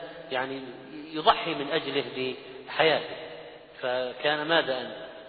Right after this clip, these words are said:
تقطع أيدينا وأرجلنا وتصلبنا؟ وهذا الذي حصل فعلًا عند هؤلاء السحرة رحمهم الله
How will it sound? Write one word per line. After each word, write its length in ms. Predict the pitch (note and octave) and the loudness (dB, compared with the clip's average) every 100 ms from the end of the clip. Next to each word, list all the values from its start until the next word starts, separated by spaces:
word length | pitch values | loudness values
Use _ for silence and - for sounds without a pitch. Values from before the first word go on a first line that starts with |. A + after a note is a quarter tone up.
| - | -4
تقطع 480 | - D3+ - A#2+ | 0 2 4 2
أيدينا 460 | A#2+ A#2 C3+ C#3 B2+ | 2 -4 -2 -2 0
وأرجلنا 600 | B2 B2 A#2 C#3 C3+ C3 | 0 -2 0 0 0 -2
وتصلبنا؟ 800 | A#2 - A#2 A#2 B2+ B2+ C3 B2 A2+ - - - - - - | -4 -2 -2 0 -2 0 0 -2 -6 -12 -16 -16 -20 -20 -2
وهذا 320 | A#2 C#3+ F3+ | 4 8 8
الذي 300 | F3 D#3 C#3 | 8 6 6
حصل 380 | C3+ D#3 - C#3 | 6 6 8 6
فعلًا 400 | B2 C3+ C3+ C3+ C3+ - - - B2+ | 6 4 6 4 2 -8 -10 -4 0
عند 400 | C#3+ C3 C3 C3 - - | 2 6 6 6 -2 4
هؤلاء 440 | B2+ C3+ C3+ C3+ | 8 8 10 8
السحرة 760 | B2+ - D3+ C#3 D3+ D#3 - - - - | 8 4 6 10 10 8 0 -6 -6 2
رحمهم 520 | B2 - D3+ C3+ B2+ | 4 4 4 4 4
الله 500 | A#2+ A#2+ C#3 D#3+ - | 2 8 10 10 6